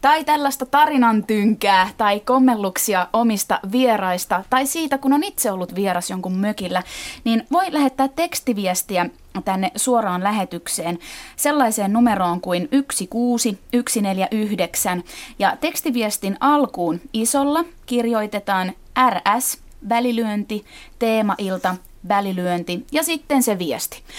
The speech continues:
Voit myös lähettää, hei, kysymyksen tänne, että jos haluat esimerkiksi Martti Servolle, Maarit Alasuutarille tai Merja Helaniemelle osoittaa jonkun kysymyksen, niin, niin sekin passaa oikein mainiosti.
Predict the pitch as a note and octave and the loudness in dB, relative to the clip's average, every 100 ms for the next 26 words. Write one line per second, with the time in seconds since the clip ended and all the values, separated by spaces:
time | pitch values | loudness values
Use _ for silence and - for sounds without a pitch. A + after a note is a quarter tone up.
0 | - - D#4+ E4+ F4 F4 F#4 F4 F4 F4+ | -8 -2 -2 -2 -2 -4 -2 -2 -2 -2
1 | A4 G4 A#3 F3+ - F3+ A3 A3 F#3 F3 | 0 2 0 0 -2 -2 0 0 0 0
2 | A#3+ B3 C#4+ C4 B3+ B3 A3 A3 C4 C#4 | -2 0 0 2 2 2 2 0 2 0
3 | C4+ B3+ C4 C4 A#3+ A3+ G#3 - - - | 0 0 2 2 2 0 -2 -4 -14 0
4 | B3 B3+ A#3+ A#3 B3 A3+ A3+ G3+ G3 G3 | 2 4 2 2 2 2 2 0 0 0
5 | F#3+ F#3+ G#3+ G#3 A#3+ A#3+ G#3 B3+ C4 G#3 | 0 0 2 4 2 2 0 0 0 0
6 | F#3+ F3+ F3 F#3+ F#3+ - F3+ F#3 F#3+ F#3 | 0 0 0 -2 -4 -2 -2 0 -2 -2
7 | B3 A#3 F#3 F3 - F3+ F#3 F#3+ - A3 | 0 0 -2 -4 -4 -2 -2 -2 -2 -4
8 | G#3+ - F4 F4 C#4+ G3+ - G3+ G3 B3 | -2 -2 -2 -2 0 -2 0 0 0 0
9 | C#4 G3 F3+ E3+ E3+ E3 F#3 A3+ - - | 0 -2 -4 -2 -2 -2 -4 -4 -4 -8